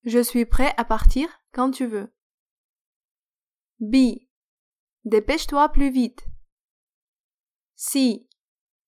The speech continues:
Je suis toujours en retard. D.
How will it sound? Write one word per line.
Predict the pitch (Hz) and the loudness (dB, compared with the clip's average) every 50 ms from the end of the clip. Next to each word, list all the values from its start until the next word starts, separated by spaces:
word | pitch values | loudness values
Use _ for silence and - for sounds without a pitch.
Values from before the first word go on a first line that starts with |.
| _ _ _ _ _ _ _ - | _ _ _ _ _ _ _ -12
Je | 226 214 233 | -8 -6 -6
suis | 226 - - 247 240 | -4 -4 -2 -4 -2
toujours | 254 302 320 320 277 277 302 311 294 | 0 0 0 2 2 0 0 0 2
en | 269 254 | 0 0
retard. | 233 240 240 240 247 214 202 208 208 - - _ _ _ _ _ _ _ _ _ _ _ _ _ _ _ _ _ _ _ _ _ _ _ _ _ _ _ - | 0 0 -2 -2 -2 -2 -2 -2 -4 -10 -18 _ _ _ _ _ _ _ _ _ _ _ _ _ _ _ _ _ _ _ _ _ _ _ _ _ _ _ -18
D. | 233 214 247 254 262 240 202 - - | -10 -4 0 2 2 2 0 -2 -10